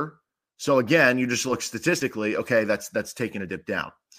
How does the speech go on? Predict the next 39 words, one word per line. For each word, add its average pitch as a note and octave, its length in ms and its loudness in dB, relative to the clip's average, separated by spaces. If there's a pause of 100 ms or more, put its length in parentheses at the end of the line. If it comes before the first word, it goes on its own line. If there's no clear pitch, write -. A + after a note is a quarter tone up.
(540)
Now, D#3 200 4
it F3 100 2
makes - 200 6
sense, - 460 4
though. A2 440 4
Oklahoma E3+ 340 4
State D#3 540 2
played D3 240 2
really C3+ 200 2
well B2 200 6
against A#2 340 0
you A#2+ 80 -4
defensively, A2 560 -4
running G#2+ 380 -2
or, G2+ 180 0
uh, F#2+ 220 -2
in, G#2 240 -8
in A2 100 -6
rush G#2+ 220 -2
defense, G#2 340 -6
and G2 80 -8
they've G#2 160 -4
just G2 200 -10 (120)
turned G#2+ 240 -8
a F#2+ 40 -8
corner G2+ 480 -4
in F#2+ 140 -10
just F2+ 180 -12 (120)
really A2+ 300 0
everything. G2 480 -4 (420)
Iowa D3 320 6
State C3 380 0 (300)
coming B2+ 220 0
in A#2+ 160 0
was A2 140 -2
a F#2+ 80 -14
top B2 300 0
ten A#2+ 180 0
defense, A2 720 -4